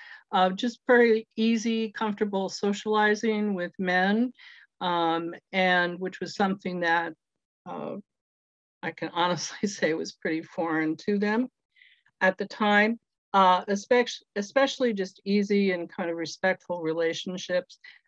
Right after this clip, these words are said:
They were really curious about, um, you know, what we did for fun.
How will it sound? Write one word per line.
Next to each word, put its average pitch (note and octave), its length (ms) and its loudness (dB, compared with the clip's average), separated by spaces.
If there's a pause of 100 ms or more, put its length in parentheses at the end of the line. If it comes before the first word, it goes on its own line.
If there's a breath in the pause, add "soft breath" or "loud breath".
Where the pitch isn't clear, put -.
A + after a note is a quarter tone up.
They G#3+ 120 6
were G#3 140 8
really A#3 360 8
curious G#3 680 4
about, E3+ 480 -4 (280)
um, E3 560 -8 (380)
you F#3+ 80 -6
know, E3+ 160 2
what F3+ 220 4
we F3 120 -4
did A#3 260 4
for F3 200 -14
fun. F3+ 500 -4